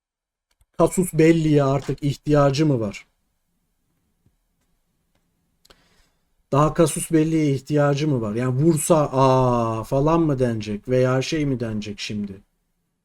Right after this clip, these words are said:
"E, şimdi vursa artık gerekçeleri var mı?" denecek. Yani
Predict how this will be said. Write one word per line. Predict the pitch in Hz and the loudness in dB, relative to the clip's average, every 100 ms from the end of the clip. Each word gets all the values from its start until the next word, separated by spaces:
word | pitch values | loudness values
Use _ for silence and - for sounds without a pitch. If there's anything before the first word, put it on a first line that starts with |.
| _ _ _ _ _ | _ _ _ _ _
"E, | 113 113 143 | -4 -2 -2
şimdi | - 180 180 165 | 0 4 4 4
vursa | 143 143 135 - 180 156 | 2 0 0 2 2 2
artık | 139 131 156 143 | 0 -2 -4 0
gerekçeleri | 143 147 147 - 147 139 139 139 | 2 2 -2 -4 0 0 0 2
var | 147 147 | 2 2
mı?" | 131 123 | 0 -4
denecek. | 113 110 104 104 196 | -4 -4 -4 -8 -8
Yani | 135 135 131 127 | -4 -2 0 -2